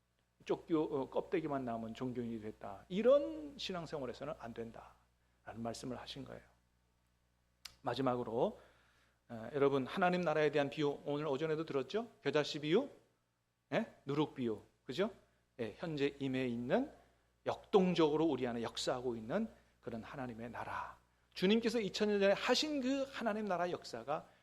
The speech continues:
오늘까지 이어져 오고 있고, 저와 여러분들이 그 하나님 나라, 나라에 들어가 그 생명을, 그 치유와 변화와 축복을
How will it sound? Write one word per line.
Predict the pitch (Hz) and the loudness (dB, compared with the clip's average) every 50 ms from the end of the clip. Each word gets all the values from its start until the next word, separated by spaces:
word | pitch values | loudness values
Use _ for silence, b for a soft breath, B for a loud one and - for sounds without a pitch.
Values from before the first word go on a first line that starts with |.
| b b b - | b b b -4
오늘까지 | 147 151 165 160 151 - - 143 135 139 160 | -2 -2 -2 -2 -2 -2 -2 -2 -2 -2 -6
이어져 | 202 135 120 127 123 117 - - | -10 -6 -4 -4 -4 -4 -4 -4
오고 | 131 120 113 120 113 | -6 -4 -4 -6 -6
있고, | 107 - - - - 101 110 135 170 214 247 b b b b b b b b - | -8 -10 -14 -14 -10 -6 -2 -2 -2 -2 -4 b b b b b b b b -6
저와 | - 127 123 123 123 | -2 0 0 2 2
여러분들이 | 123 131 123 127 127 120 123 143 180 208 196 | 0 0 0 0 0 -2 0 0 0 -2 -2
그 | - 170 160 | -2 -2 -2
하나님 | - - 175 160 160 156 139 | -2 -2 -4 -4 -2 -2 -4
나라, | 131 127 127 127 127 131 - | -2 -2 -2 -2 -4 -6 -6
나라에 | 127 127 120 117 117 117 113 | -4 -4 -4 -2 -2 -4 -4
들어가 | - - 120 113 110 123 156 208 226 226 B B B B B B B _ _ | -4 -4 -4 -4 0 2 2 2 2 0 B B B B B B B _ _
그 | - 131 127 117 - - - | 2 4 4 2 0 -4 -10
생명을, | - - 175 165 160 156 147 143 135 123 120 117 113 110 113 - _ _ | -10 -6 -6 -4 -4 -4 -4 -4 -4 -4 -4 -4 -6 -8 -10 -16 _ _
그 | - 127 - | -10 -10 -8
치유와 | - - - 185 165 147 139 131 120 120 113 - | -6 -4 -2 -2 0 0 0 0 0 -2 -2 -6
변화와 | - 120 120 120 117 113 113 107 - | -8 -8 -6 -6 -4 -4 -6 -8 -10
축복을 | - - - - 131 120 123 | -14 -10 -4 -4 -2 -2 -2